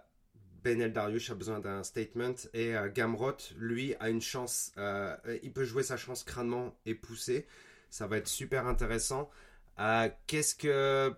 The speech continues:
cette, cette carte est folle. Euh, je pense qu'on a, on a fait, on, on, on a fait le, on a fait le tour en une heure, euh, de, de, de ce, de, de ce combat. Euh,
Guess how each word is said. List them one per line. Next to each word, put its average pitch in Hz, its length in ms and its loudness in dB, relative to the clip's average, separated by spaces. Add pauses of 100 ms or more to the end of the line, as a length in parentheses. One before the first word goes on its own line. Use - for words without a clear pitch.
(220)
cette, - 320 -4 (180)
cette 123 220 -6
carte 139 180 0
est 127 80 2
folle. 131 380 0 (260)
Euh, 110 760 2 (120)
je - 140 -10
pense - 180 0
qu'on - 160 6
a, - 260 12 (140)
on - 60 4
a 254 80 12
fait, - 200 4 (120)
on, - 260 4 (120)
on, - 140 -6
on 143 120 6
a 143 80 6
fait 151 160 2
le, 135 180 -4
on 156 100 2
a 165 60 10
fait 165 140 2
le 147 100 -2
tour 185 180 8
en 143 160 6
une 156 180 6
heure, 165 440 2
euh, 120 260 4
de, 120 200 2
de, 113 180 0
de 110 180 0
ce, 202 140 6 (160)
de, 120 140 4
de 104 160 -2
ce - 100 -4
combat. 123 400 -2 (580)
Euh, 117 520 6